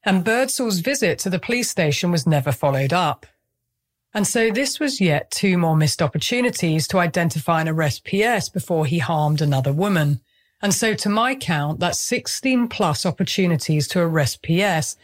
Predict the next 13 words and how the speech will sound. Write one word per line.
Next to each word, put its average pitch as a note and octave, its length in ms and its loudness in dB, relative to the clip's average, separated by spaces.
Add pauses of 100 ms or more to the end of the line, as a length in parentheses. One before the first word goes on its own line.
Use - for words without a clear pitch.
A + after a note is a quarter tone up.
(220)
And G3+ 140 0
I G#3+ 80 2
say C#4+ 320 0
plus D3 400 -2
because F#3+ 300 -2
that - 180 0
doesn't G#3 300 0
include F#3+ 460 0
all F3 100 2
the E3+ 80 0
potentially E3 640 0
linked D#3+ 320 -2
offences, D3+ 800 -2